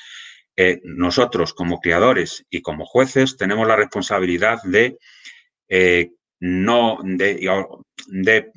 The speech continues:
criar o de, eh, valorar los perros de acuerdo a su actitud para el trabajo.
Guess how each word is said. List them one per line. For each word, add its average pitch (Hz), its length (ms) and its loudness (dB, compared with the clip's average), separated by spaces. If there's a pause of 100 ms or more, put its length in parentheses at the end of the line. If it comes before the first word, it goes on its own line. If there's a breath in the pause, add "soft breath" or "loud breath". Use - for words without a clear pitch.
(120)
criar 131 540 0 (380 soft breath)
o 104 180 2
de, 113 380 2
eh, 98 40 -2
valorar 95 400 2
los 120 200 -2
perros 127 520 0
de 92 140 -6
acuerdo 107 420 0
a 131 60 2
su 110 140 -4
actitud - 420 -10
para 117 180 0
el 95 140 -2
trabajo. 92 540 -2